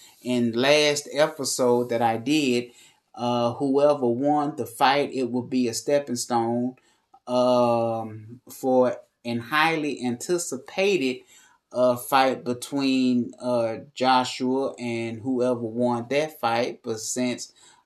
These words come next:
uh, boxing has always been a sport, as well as other sports, as life as a whole, you know, with major upsets,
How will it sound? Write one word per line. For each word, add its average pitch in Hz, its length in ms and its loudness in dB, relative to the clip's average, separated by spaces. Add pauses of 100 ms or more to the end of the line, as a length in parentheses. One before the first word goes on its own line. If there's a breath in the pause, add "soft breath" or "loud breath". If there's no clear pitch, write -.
uh, 120 260 2
boxing 139 800 4
has 123 380 -2
always 127 680 2
been 131 320 -2
a 120 60 -2
sport, 123 600 0 (260 loud breath)
as 117 240 -2
well 147 280 2
as 135 140 -2
other 151 240 2
sports, 131 420 -2
as 117 200 -2
life 143 360 0
as 117 180 -2
a 107 100 -4
whole, 135 480 0
you 123 120 0
know, 120 160 0
with 101 180 -6
major 123 440 -2
upsets, 131 800 -2